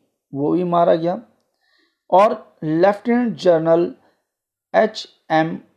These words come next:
इरशाद के नेतृत्व में बांग्लादेश में एक और सैनिक शासन की बागडोर संभाली। अब जिया उल रहमान की हत्या हो गई तो क्या हुआ, उसके बाद एक और मिलिट्री का आदमी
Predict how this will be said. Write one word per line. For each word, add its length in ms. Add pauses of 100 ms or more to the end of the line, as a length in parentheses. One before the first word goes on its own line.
इरशाद 800 (100)
के 100
नेतृत्व 540
में 320 (340)
बांग्लादेश 800
में 320 (140)
एक 380 (200)
और 200
सैनिक 540
शासन 640 (140)
की 120
बागडोर 520
संभाली। 500 (640)
अब 180
जिया 240
उल 140
रहमान 500
की 100
हत्या 300
हो 120
गई 140
तो 160
क्या 160
हुआ, 280
उसके 220
बाद 300
एक 200
और 80
मिलिट्री 440
का 140
आदमी 440